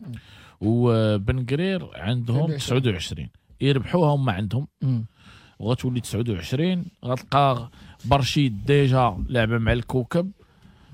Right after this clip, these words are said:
Speaker 2: آه، وجدة، مولودية الوجدية، فكوميم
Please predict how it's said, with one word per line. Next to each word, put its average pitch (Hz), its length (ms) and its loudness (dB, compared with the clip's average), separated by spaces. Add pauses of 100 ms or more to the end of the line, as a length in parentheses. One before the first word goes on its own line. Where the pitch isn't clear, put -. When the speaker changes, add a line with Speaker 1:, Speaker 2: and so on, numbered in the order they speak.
Speaker 2:
آه، 117 1400 0 (720)
وجدة، 120 600 0 (680)
مولودية 135 380 2
الوجدية، 131 400 0
فكوميم 127 960 0